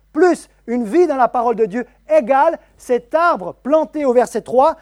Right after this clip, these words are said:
qui va donner son fruit en sa saison. Regardez ici, vous associez ou vous multipliez la parole et les bonnes associations. Regardez ce qui se passe, verset trois, « Il est comme », donc là il y a une image, « il est comme », il y a une comparaison en français, « comme » implique une comparaison, «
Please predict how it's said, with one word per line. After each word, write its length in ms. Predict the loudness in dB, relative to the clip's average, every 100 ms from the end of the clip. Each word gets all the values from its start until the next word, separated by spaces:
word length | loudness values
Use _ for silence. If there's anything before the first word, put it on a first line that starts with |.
| _
qui 140 | -10 -4
va 140 | -2
donner 240 | -2 -4 -6
son 180 | -8
fruit 220 | -8 -6 -6
en 80 |
sa 160 | -6 -8
saison. 320 | -10 -6 -6
Regardez 380 | -4 -4 -4 -4
ici, 300 | -6 -4 -6 _ _ _ _ _
vous 200 | -12 0
associez 560 | 0 0 -4 -6 -6 -4
ou 80 | -4
vous 240 | -6 -8
multipliez 680 | -6 -6 -4 -6 -6 -2 -2 0
la 220 | 0 2
parole 340 | 0 2 2
et 40 | 2
les 100 | 2
bonnes 260 | 0 0
associations. 560 | -4 -8 -8 -8 -8 -8
Regardez 320 | -4 -4 -4
ce 60 | -10
qui 80 |
se 60 | -6
passe, 220 | -2 0
verset 240 | -2 -8 -6
trois, « 240 | -2 -2 -4 _ -6
Il 160 | 0
est 80 | 0
comme », 500 | 0 0 0 0 -6 -18 _ _ _ _ -16
donc 100 | -6
là 140 | 0
il 20 |
y 20 |
a 40 | 2
une 100 | 0
image, « 320 | -2 -4 -6
il 80 | -8
est 100 | -6
comme », 280 | -2 -2 -2
il 0 |
y 40 |
a 20 |
une 80 | -8
comparaison 480 | -10 -6 -4 -4 -6
en 40 |
français, « 300 | -12 -16 -16 -6
comme » 200 | -6 -6
implique 240 | -10 -12
une 100 | -8
comparaison, « 400 | -6 -4 -4 -6